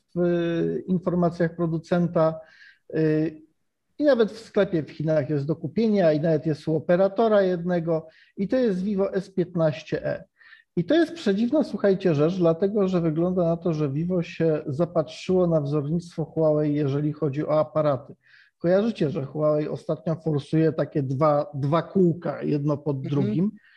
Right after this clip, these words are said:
Speaker 1: I tutaj
Speaker 2: Tak.
Speaker 1: też tak jest. I w tym górnym kółku, w tym Vivo, bo tutaj to wygląda identycznie, w górnym kółku jest,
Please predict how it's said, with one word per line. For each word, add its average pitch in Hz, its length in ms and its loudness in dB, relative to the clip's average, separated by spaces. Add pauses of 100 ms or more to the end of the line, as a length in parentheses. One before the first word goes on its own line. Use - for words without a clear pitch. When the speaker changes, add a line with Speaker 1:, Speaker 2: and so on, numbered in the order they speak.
(200)
Speaker 1:
I 156 100 -2
tutaj 180 260 0
Speaker 2:
Tak. 170 80 -4
Speaker 1:
też 190 200 0
tak 190 260 -2
jest. 139 400 0
I 143 60 -8
w - 60 -16
tym 143 180 -2
górnym 220 400 2
kółku, 151 400 -4
w - 80 -14
tym 196 260 4
Vivo, 160 460 2
bo 160 180 -2
tutaj 165 380 -2
to 160 120 -2
wygląda 160 460 0
identycznie, 156 680 -4
w 151 60 -6
górnym 185 360 2
kółku 175 440 0
jest, 156 260 0